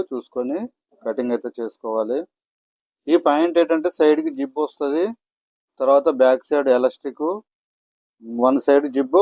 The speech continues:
వన్ సైడ్ పాకెట్. ఏ విధంగా వేసుకోవాలనేది ఈ వీడియోలో మీకు పర్టికులర్గా చూపిస్తాను, స్టిచ్చింగ్ కూడా చూపిస్తాను. చూడండి, ముందుగా అయితే నేను కింద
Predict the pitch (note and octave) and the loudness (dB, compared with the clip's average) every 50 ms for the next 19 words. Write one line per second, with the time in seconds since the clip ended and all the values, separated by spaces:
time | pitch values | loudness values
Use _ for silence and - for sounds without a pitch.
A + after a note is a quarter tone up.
0 | G3 E3 C#3+ C#3+ B2 - D3 C#3+ D#3 G#3 - - C#3+ C3 A#2+ - A#2 G2+ - G#2+ | 4 4 2 0 -2 -2 -2 0 0 -2 0 2 2 2 0 -2 -8 -14 -14 -16
1 | G#2 - _ _ _ _ _ _ _ _ _ _ _ _ _ _ _ _ _ - | -20 -20 _ _ _ _ _ _ _ _ _ _ _ _ _ _ _ _ _ 2
2 | B2+ C3 D3+ E3 E3 E3+ E3 F3 F3 F3 D#3+ E3 D#3+ D3 - - D#3+ D#3 D3+ D3+ | 4 6 6 6 6 6 6 6 4 4 4 4 2 2 2 0 0 2 2 4
3 | D3+ D3 D3 D3 D3 D#3 G#3+ A3+ G3 D#3+ D3 C#3 C#3+ D3 D3 D3+ D3+ D3 - - | 2 2 2 0 0 0 0 0 2 0 0 0 0 0 0 -2 -4 -6 -6 -8
4 | - - C3+ A#2 - C#3+ B2+ C3+ C#3+ C#3 C3+ C#3 C3 - C3 B2 A2+ B2 A2+ _ | -8 -6 -6 -8 -8 -8 -6 -2 -2 -2 0 -2 -4 -4 -6 -8 -8 -10 -14 _
5 | - B2+ C3+ E3 G3+ F#3+ - - C3+ _ - E3+ E3+ D#3 E3+ D#3+ D3 - D3 C#3 | -10 -6 -4 -4 -4 -6 -8 -16 -16 _ -8 -6 -4 -2 -2 -2 -2 -4 -6 -6
6 | B2+ C3 - - - C3+ D3+ F#3+ - F3+ D3+ C3 A#2 G#2+ G2 F#2+ _ _ _ _ | -6 -8 -10 -8 -8 -8 -8 -6 -4 -4 -2 -2 -2 -4 -6 -14 _ _ _ _
7 | _ _ _ _ _ _ _ _ _ _ _ _ _ _ _ _ _ _ _ _ | _ _ _ _ _ _ _ _ _ _ _ _ _ _ _ _ _ _ _ _
8 | _ _ _ _ _ - C3+ D3 D#3+ E3+ F4+ F4+ F3 E3+ E3+ F3 E3+ E3+ E3 D#3+ | _ _ _ _ _ 0 2 4 6 6 6 6 6 4 4 2 2 2 2 2
9 | E3+ G3 A3+ B3+ C4+ C4 _ - D3+ D3 D#3 | 0 0 0 -2 -2 -4 _ -8 -4 -2 0